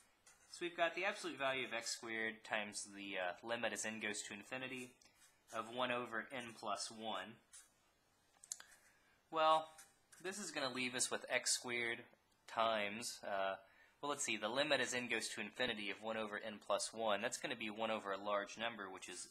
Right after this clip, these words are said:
zero. Well, and recall what we want. So we want, um, you know, we want our ratio to be less than one.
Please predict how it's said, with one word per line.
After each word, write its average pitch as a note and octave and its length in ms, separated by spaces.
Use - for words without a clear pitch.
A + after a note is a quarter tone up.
zero. G#2 560
Well, F3+ 340
and D3 120
recall G3 400
what C3 100
we B2 120
want. A2+ 560
So - 160
we C#3+ 160
want, C3+ 600
um, G2+ 440
you B2+ 80
know, G#2+ 160
we C3 120
want G#3+ 240
our C3+ 180
ratio C3 540
to G#2+ 80
be G#2+ 160
less A2 380
than G2 260
one. F#2+ 300